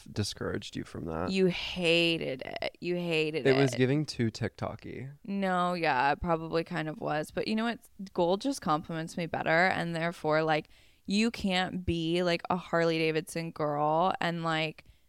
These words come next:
Speaker 2: not wear silver. And it just, like, wouldn't work for me, you know?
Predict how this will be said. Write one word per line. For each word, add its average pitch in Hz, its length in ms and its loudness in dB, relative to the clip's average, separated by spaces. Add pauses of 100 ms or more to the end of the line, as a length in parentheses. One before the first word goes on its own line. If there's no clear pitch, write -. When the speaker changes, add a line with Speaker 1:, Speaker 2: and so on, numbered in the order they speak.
(120)
Speaker 2:
not 160 480 2 (220)
wear 156 640 2 (180)
silver. 190 840 0 (200)
And 165 580 -2
it 180 100 -6
just, - 240 -10
like, 220 160 -10
wouldn't 190 220 -6
work 190 220 -8
for - 140 -10
me, 113 260 -10
you 151 60 -8
know? 196 420 0